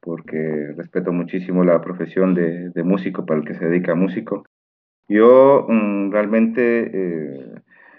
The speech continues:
me gusta componer, me gusta musicalizar, pero no sé si, si ponerme el, el título de, eh, de músico. Y como bien dices, tengo un, sí, un proyecto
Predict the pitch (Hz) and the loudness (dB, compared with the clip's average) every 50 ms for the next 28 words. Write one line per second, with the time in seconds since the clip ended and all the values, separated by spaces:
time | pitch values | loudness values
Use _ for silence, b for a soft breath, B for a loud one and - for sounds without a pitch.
0 | b b b b b _ _ _ _ _ - 101 101 101 101 101 101 104 101 104 | b b b b b _ _ _ _ _ -8 -6 -4 -2 0 0 2 2 2 0
1 | 98 104 117 131 135 135 - - _ - 147 143 143 147 147 143 143 139 135 135 | 2 2 2 2 2 0 -6 -6 _ 2 2 4 4 4 4 4 2 2 0 0
2 | 135 131 120 - - - - - - 104 104 101 92 - 98 101 113 113 107 98 | -2 -2 -4 -6 -8 -12 -16 -8 -4 -2 -2 -2 0 0 2 4 4 4 4 4
3 | 95 95 95 104 117 113 - 131 123 120 117 110 101 - 98 92 92 95 90 90 | 2 0 0 -2 -4 -4 -4 -2 -2 0 0 -2 -2 -4 -8 -6 -4 -4 -4 -4
4 | 90 - 98 90 87 85 - - 87 87 90 95 95 92 - 104 104 - - 104 | -6 -4 -4 -4 -4 -4 -6 -8 -6 -4 -4 -4 -4 -4 -6 -6 -6 -4 -4 -2
5 | 101 98 95 92 90 90 90 90 87 87 87 85 85 85 85 80 - 76 - - | -2 0 0 0 0 -2 -2 -2 -4 -6 -8 -10 -10 -10 -10 -10 -10 -10 -12 -14
6 | - - 95 92 90 85 87 - - - - - 87 92 95 95 95 95 95 92 | -10 -6 -4 -2 -2 -2 -4 -6 -8 -10 -6 -2 0 2 4 4 4 4 4 4
7 | 90 82 80 - 90 90 90 - - 95 - - 92 90 92 87 87 82 82 85 | 4 2 0 0 -2 -4 -4 -6 -8 -6 -4 0 2 2 4 4 4 2 0 -2
8 | 87 87 - 90 90 90 85 85 82 85 85 82 82 90 87 92 95 92 90 90 | -6 -8 -6 -4 -4 -4 -4 -4 -4 -4 -4 -2 -2 -2 0 0 -2 -2 -2 -6
9 | - - - 71 73 B B B B B B B B B B B B B _ _ | -6 -6 -8 -10 -10 B B B B B B B B B B B B B _ _
10 | _ _ _ - 107 110 110 110 117 120 123 120 131 131 135 139 135 147 143 143 | _ _ _ 2 4 4 4 6 6 6 6 6 6 4 4 2 2 -2 -6 -4
11 | - 147 143 147 143 147 143 139 135 135 135 135 135 135 131 127 127 120 117 113 | -2 -2 0 0 2 2 2 2 2 0 0 -2 -2 -2 -4 -4 -4 -6 -6 -6
12 | 113 110 110 - - 139 135 113 107 107 110 113 113 113 110 107 107 107 101 98 | -8 -10 -12 -10 -8 -6 -4 -4 -4 -4 -4 -4 -4 -4 -4 -6 -8 -10 -10 -10
13 | 98 95 - - - 110 110 110 113 123 123 123 - - - 117 127 147 147 | -12 -12 -14 -14 -8 -4 -2 0 2 0 0 -2 -6 -10 -10 -10 -10 -12 -16